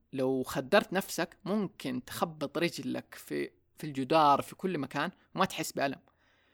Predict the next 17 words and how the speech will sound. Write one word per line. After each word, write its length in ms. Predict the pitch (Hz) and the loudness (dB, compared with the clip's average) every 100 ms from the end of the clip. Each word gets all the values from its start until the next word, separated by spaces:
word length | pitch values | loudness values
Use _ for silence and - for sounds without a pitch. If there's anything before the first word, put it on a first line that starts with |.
| _ | _
فهذه 400 | - 190 240 202 | -2 4 6 6
إشارة 360 | 156 226 233 170 | 4 6 8 8
عصبية 440 | 110 - 147 185 | 6 2 -2 0
من 100 | 160 | 0
جسمك، 480 | 143 175 - 123 - _ | 2 0 -2 -12 -18 _
جسمك 320 | 170 - 143 156 | -8 -6 2 4
قاعد 160 | 139 | 4
يرسل 240 | 131 - 143 | 0 -2 -4
لك 140 | - | -4
إشارات. 460 | - 131 139 - _ _ _ | -8 -4 -4 -6 _ _ _
فتخيل 480 | - - - 226 185 | -8 -4 2 6 6
إحنا 200 | 175 190 | 6 0
اليوم 260 | 147 175 180 | 0 0 0
كل 200 | - 175 | -2 -4
شيء، 320 | - 180 202 _ _ | 0 0 0 _ _
خذ 240 | - 135 | -4 -2
مسكن، 520 | 123 - 139 - 135 | -2 -4 -8 -6 -10